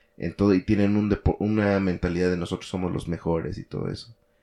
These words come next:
Eh, está bien cañón cómo el deporte puede impactar de tal manera la psique de una nación que,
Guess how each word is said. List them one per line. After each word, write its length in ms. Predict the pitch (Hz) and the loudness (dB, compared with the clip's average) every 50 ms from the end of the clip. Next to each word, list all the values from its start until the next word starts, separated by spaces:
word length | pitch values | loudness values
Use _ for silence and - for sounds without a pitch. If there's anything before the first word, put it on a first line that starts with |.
| _ _ _ _ _ _ _ _ _ _ _ | _ _ _ _ _ _ _ _ _ _ _
Eh, 520 | - 71 92 90 85 85 82 76 65 - - - | -8 -6 -6 -4 -4 -6 -6 -8 -8 -10 -10 -12
está 200 | - - 107 101 | -8 -2 0 2
bien 140 | 110 110 | 2 2
cañón 280 | - - 107 98 98 101 | 2 2 0 2 0 0
cómo 220 | - 107 107 110 110 | -2 -2 0 2 2
el 80 | 113 | 2
deporte 720 | - 95 - - - 95 95 95 - - - 101 - - _ | 2 0 -4 -2 -2 0 0 0 0 -2 -4 -4 -4 -4 _
puede 260 | - 98 95 92 92 | 0 2 2 4 4
impactar 800 | 95 98 98 - 87 78 - - - - 90 90 90 - - - _ _ _ _ _ _ _ _ _ _ _ - | 2 -2 0 0 -2 -2 -2 -6 -6 -2 0 0 0 -2 -4 -12 _ _ _ _ _ _ _ _ _ _ _ -6
de 120 | - 90 | -6 -6
tal 240 | - - 104 107 110 | 0 2 2 4 4
manera 380 | 110 107 104 101 98 98 101 101 | 4 4 2 4 4 4 2 2
la 180 | 95 82 - | 2 0 0
psique 500 | - - - 110 104 - - - 107 101 | 0 -2 -2 -4 -4 -6 -2 -2 0 2
de 120 | 92 90 90 | 2 2 4
una 640 | 90 92 92 95 95 95 92 90 87 85 82 80 85 | 4 4 4 4 2 2 2 2 0 0 -2 -2 -2
nación 640 | 85 90 87 98 - - 98 95 104 151 170 - _ _ _ _ _ _ _ _ _ _ _ _ _ _ _ _ _ _ _ | -2 -2 -2 -2 -2 0 2 2 2 2 -2 -6 _ _ _ _ _ _ _ _ _ _ _ _ _ _ _ _ _ _ _
que, 840 | - 101 95 92 90 87 85 78 76 69 60 53 - - - - | -4 -2 0 0 0 0 -2 -4 -4 -4 -6 -8 -10 -14 -18 -20